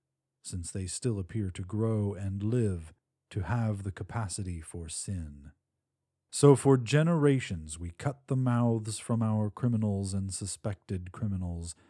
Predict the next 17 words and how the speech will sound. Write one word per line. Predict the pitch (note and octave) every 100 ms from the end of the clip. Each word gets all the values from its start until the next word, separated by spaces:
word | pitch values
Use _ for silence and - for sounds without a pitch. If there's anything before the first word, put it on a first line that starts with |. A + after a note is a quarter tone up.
| _
and | G#2+ G#2+
brought | G#2+ B2 A#2 A#2+
these | A#2+ A2+ A2 G2
shorn | - C3+ A#2+ A2+ G#2
ones | G2 F#2+ F#2 F2+
to | - G2
our | F2+ E2+ D#2+
soothsayers. | - A2+ G2 - - C#2 C#2 C#2 C2+ - _ _ _ _ _ _ _ -
The | B2+
soothsayers | - D3+ C#3+ - D3 C3 B2 A#2+
always | - C#3+ B2+ A2+ G2+ G2
congratulated | - A#2 B2 B2 A2 G2+ F#2 F#2+
us, | F#2+ F2 - - _ _ _
told | - D#3 C#3
us | B2+ -
the | - B2+
truth, | - D3+ A2+